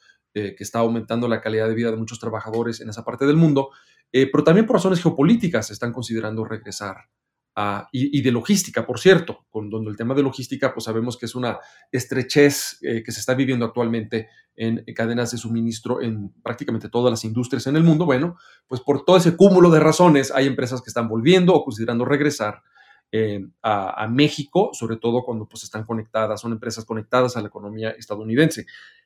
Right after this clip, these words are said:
Y lograr ese regreso y que sea un regreso además, eh, duradero,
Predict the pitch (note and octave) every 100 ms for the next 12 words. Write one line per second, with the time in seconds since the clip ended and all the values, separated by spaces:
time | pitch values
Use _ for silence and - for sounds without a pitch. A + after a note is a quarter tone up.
0 | _ _ C3 B2+ C3 B2 C#3+ D3+ E3 D#3+
1 | - C3+ C3+ D3 C#3 B2+ C#3+ C#3 D3 C#3+
2 | C#3+ - - B2+ C3 C#3+ D#3 D3 C#3+ C#3
3 | C3+ A#2+ A#2+ B2 A#2 - A#2 A2 A2 B2+
4 | A#2+ D3+ D3 D3+ -